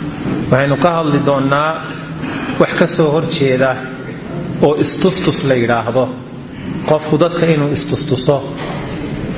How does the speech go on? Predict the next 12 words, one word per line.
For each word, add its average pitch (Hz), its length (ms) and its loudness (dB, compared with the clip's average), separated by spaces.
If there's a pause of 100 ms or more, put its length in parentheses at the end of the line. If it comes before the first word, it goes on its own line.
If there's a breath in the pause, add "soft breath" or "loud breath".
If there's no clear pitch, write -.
(120)
dadka 165 300 4
inuu 156 260 2
ismaqashiiyo, 143 840 2 (1000)
dadka 170 240 4
inuu 170 320 2
iska - 240 2
iibiyo, 147 600 4 (880)
isagoo 170 400 4
ammaantooda 156 720 2 (120)
raba, 113 220 0 (1120)
isagoo 165 500 4
wada 156 300 4